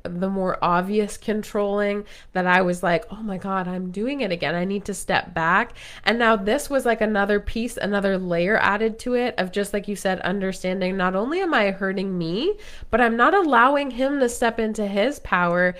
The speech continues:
and, and be there for me, which is just as detrimental as not, not kind of s-, standing in my power and saying,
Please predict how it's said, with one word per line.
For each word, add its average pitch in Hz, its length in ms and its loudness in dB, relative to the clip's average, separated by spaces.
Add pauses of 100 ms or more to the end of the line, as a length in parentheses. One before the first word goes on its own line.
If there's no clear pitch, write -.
(300)
and, 202 380 2
and 196 240 0
be 247 280 0
there 165 340 2
for 156 260 -2
me, 156 320 -4 (220)
which 226 200 -2
is 233 160 0
just 247 240 0
as 262 120 0
detrimental 208 960 2
as 190 200 0
not, 196 380 2 (300)
not 190 460 0
kind 196 260 -4
of 175 320 -2 (100)
s-, - 180 -16 (200)
standing 196 440 -2
in 185 80 -2
my 185 200 0
power 180 320 0
and 180 180 -2
saying, 170 400 -2